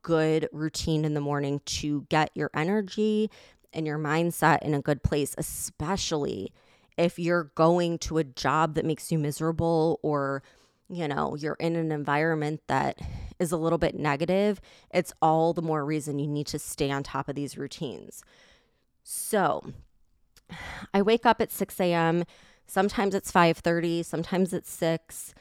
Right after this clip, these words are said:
Um, <laughs> sometimes it's two A M, like last night.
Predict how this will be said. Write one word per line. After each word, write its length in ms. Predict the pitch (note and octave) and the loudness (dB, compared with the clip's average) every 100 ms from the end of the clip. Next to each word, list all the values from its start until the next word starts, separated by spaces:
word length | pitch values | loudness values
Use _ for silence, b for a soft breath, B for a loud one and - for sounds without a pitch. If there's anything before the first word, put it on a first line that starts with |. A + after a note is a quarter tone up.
| b b b b | b b b b
Um, 680 | - D#3+ D#3+ D#3 D3+ D3+ E3+ - | 2 6 6 4 2 -2 -6 -12
<laughs> 80 | - | -4
sometimes 1080 | - - - F#3+ F3 - D#3+ D3 G#3 G#3 G3 | 6 6 6 0 -4 0 0 2 4 4 2
it's 220 | G#3 - | -2 -6
two 260 | - G#3+ A3+ | 4 6 6
A 160 | A3+ | 6
M, 220 | B3 A3+ | 6 6
like 200 | F3 D#3+ | 4 2
last 320 | G3 G3 - F3+ | 4 4 4 2
night. 320 | D#3 D#3 | 4 4